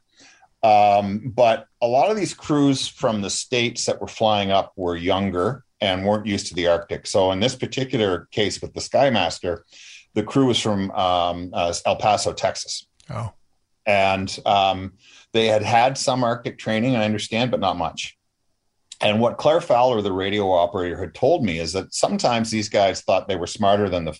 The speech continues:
Speaker 1: than the people at the remote radio outposts and the air traffic controllers. They would try to, um,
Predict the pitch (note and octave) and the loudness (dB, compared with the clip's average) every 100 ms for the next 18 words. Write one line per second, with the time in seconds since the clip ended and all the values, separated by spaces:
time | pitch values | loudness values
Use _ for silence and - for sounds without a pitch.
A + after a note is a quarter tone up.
0 | - F#2 E2+ E2+ _ _ - - - - | -6 -4 -2 -6 _ _ -20 -20 -10 0
1 | F2 - _ - A2 G#2 G#2 F#2 F#2 F2 | 0 0 _ -18 -6 -2 0 0 0 -2
2 | F2 F2+ F2+ - F#2 F#2+ F#2 F2+ F2 G#2 | 2 0 0 -4 -2 0 2 2 2 -2
3 | F2+ F#2 - F2+ D#2 D2+ D#2+ D#2+ G2+ F#2+ | -2 -2 -4 -4 -4 -2 -2 0 -2 0
4 | F#2 F2 G2+ F#2+ F2+ E2+ D2+ F2 - G2 | 0 0 -2 -6 -6 -4 -4 -6 -2 -2
5 | F#2 - A#2 A2 A2+ G2+ G2 F2 E2+ | -2 0 2 4 4 2 4 2 0